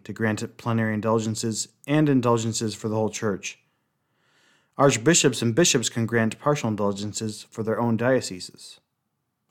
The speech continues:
An indulgence is granted for the living or for the dead. An indulgence for the living means for the person who performs the good work.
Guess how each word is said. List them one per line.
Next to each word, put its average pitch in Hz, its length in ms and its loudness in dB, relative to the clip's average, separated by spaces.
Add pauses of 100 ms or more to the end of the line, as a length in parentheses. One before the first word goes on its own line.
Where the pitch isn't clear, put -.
(220)
An 127 100 4
indulgence 156 680 6
is 127 180 0
granted 127 500 2
for - 120 -4
the 110 100 2
living 127 460 2
or 143 260 6
for 147 160 -2
the 110 100 2
dead. 95 340 0 (880)
An 131 100 4
indulgence 143 680 6
for - 160 -6
the 117 100 2
living 156 460 4
means 127 520 4
for 117 120 -6
the 113 80 -2
person 123 440 -2
who 113 120 -8
performs 113 520 0
the 107 60 -8
good 101 240 -4
work. 117 360 0